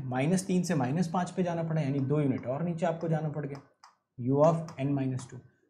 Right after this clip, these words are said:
अब ये माइनस पाँच आप आगे लेके चले, माइनस पाँच से माइनस तीन यानी plus two unit ऊपर आपको जाना पड़ा, तो ये हो गया प्लस टू। ठीक है,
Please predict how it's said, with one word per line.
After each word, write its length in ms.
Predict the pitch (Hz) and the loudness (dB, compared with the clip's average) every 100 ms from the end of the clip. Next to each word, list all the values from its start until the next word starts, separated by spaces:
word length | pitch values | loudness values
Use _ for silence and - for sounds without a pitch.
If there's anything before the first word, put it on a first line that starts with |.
| - | -4
अब 120 | 135 | 2
ये 80 | 160 | 6
माइनस 320 | 143 147 165 | 6 4 2
पाँच 240 | 165 160 | 2 4
आप 140 | 170 160 | 4 4
आगे 200 | 151 160 | 2 2
लेके 220 | 156 156 | 2 0
चले, 240 | 151 135 135 - - | -4 -4 -6 -12 -2
माइनस 400 | 127 143 185 190 - | 2 4 4 2 0
पाँच 280 | 175 180 185 | 0 2 0
से 260 | 220 180 131 - - _ _ _ _ _ - | -2 -2 -6 -18 -20 _ _ _ _ _ -8
माइनस 380 | 131 123 143 139 | 0 2 2 0
तीन 200 | 165 175 | 0 0
यानी 200 | 123 151 | 0 -2
plus 340 | 156 185 190 - | 0 0 0 2
two 60 | |
unit 240 | 139 120 117 | 0 2 -2
ऊपर 200 | 151 170 | -2 -2
आपको 220 | 151 165 | 0 0
जाना 220 | 147 139 | 2 0
पड़ा, 180 | 127 120 | -2 -4
तो 460 | - - - - 131 | -8 -20 -20 -4 2
ये 80 | |
हो 120 | 147 127 | 2 2
गया 120 | 143 | 0
प्लस 340 | - 156 156 - | 0 -2 -2 -2
टू। 60 | 160 160 - - _ _ _ _ _ _ _ _ _ _ _ _ _ - - _ _ _ _ _ _ - _ _ _ _ - _ _ - _ _ _ _ _ - - _ - _ _ _ _ _ - - | -6 -6 -12 -20 _ _ _ _ _ _ _ _ _ _ _ _ _ -20 -20 _ _ _ _ _ _ -20 _ _ _ _ -20 _ _ -20 _ _ _ _ _ -20 -20 _ -20 _ _ _ _ _ -18 -4
ठीक 120 | |
है, 80 | 151 | 0